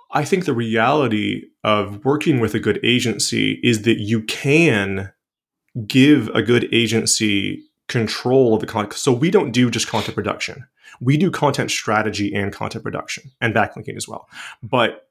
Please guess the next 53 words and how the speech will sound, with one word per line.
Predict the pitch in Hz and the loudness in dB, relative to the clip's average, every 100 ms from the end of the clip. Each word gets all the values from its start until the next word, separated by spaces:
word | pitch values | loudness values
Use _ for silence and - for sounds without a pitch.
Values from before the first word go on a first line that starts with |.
| - | -2
um, | 107 98 98 98 - | 0 0 -2 -8 -2
so | 139 | 0
when | 123 139 | 2 2
I | 147 | 0
came | 139 113 | -2 -4
in | 127 135 | -4 -4
to | 113 104 | -2 -2
work | 101 131 | -2 -4
for | - | -4
Codeless, | 120 104 104 107 98 - - - | -4 -4 -4 -6 -4 -6 -6 -6
uh, | 110 101 98 | -2 -2 0
as | 104 107 101 - 117 | 0 0 -2 -4 -2
I | |
was | 113 110 | -2 -2
working | 123 120 110 | -6 -6 -4
at, | 104 104 | -4 -2
in-house | 117 113 95 98 98 | -2 -2 -2 -2 -2
as | 107 101 | -4 -2
a, | 98 | -4
a | 98 98 | -4 -6
he-, | 117 | -6
head | 110 | -6
of | 101 | -4
inbound, | 104 107 101 50 - - - - - | -2 -2 -2 -4 -8 -16 -20 -18 -4
and | 110 | -4
I | |
came | - 151 156 | 2 2 2
to | |
Codeless | - 113 104 101 - 110 | -2 -2 -2 -2 -2 -2
as | 110 | 0
director | 120 113 | 0 0
of | |
editorial | 104 - 110 107 101 107 | -2 -4 -2 0 0 -2
and | 104 98 | -4 -2
then, | 104 101 101 - | -2 -2 -4 -6
uh, | 98 95 98 | -6 -4 -8
V | 101 104 101 | -6 -6 -6
P | 101 | -8
of | 92 | -8
strategy, | - 131 123 101 92 _ - _ | -4 -2 -2 -4 -8 _ -20 _
um, | 117 110 104 101 - _ _ _ _ - | -2 0 -2 -6 -12 _ _ _ _ -6
I | 131 | -4
came | - 131 131 | -2 -2 0
in | 135 | 0
with, | 113 | 0
like, | 113 - | -2 0
"I, | 113 | 0
I | |
wanna | 113 127 123 | 0 0 0
change | - 123 110 104 | -2 -2 -2 -2
our | 92 | -2
business | 104 104 - | -4 -4 -6
model | - - - - | -6 -10 -10 -16